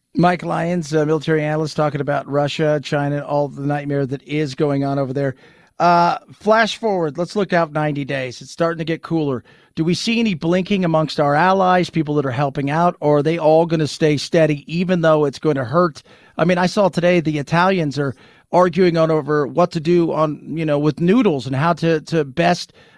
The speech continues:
uh, you know, cook them because of the gas shortage. I mean, are we gonna start to see real, you know, s-, breaks in this, this, this cohesive, if you will, uh, alliance, or, or are they gonna stay steady?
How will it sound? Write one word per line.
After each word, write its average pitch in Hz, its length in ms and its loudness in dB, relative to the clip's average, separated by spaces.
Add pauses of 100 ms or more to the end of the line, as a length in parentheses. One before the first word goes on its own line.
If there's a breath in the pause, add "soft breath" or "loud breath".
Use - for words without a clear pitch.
(120)
uh, 156 300 2
you 175 120 -2
know, 151 360 0
cook - 300 -2
them 165 260 -2
because 151 420 -4
of 151 320 -6
the 156 180 0
gas 175 380 -2
shortage. 143 460 -6
I 156 60 -4
mean, 156 200 -2 (300 loud breath)
are 160 100 2
we 175 160 2
gonna 190 140 0
start 202 220 0
to 160 80 -8
see 196 180 -4
real, 170 400 0
you 175 140 -4
know, 156 360 -4 (380)
s-, 156 200 -16 (100)
breaks 160 680 -2
in 175 100 -2
this, 170 260 -4
this, 160 320 -6
this 143 220 -10
cohesive, 170 840 -4 (300 soft breath)
if 175 180 0
you 170 140 0
will, 160 340 2 (320 soft breath)
uh, 135 320 0
alliance, 160 640 2
or, 151 300 2
or 147 400 0
are 151 160 2
they 156 160 0
gonna 165 160 0
stay 156 180 0
steady? 127 380 -4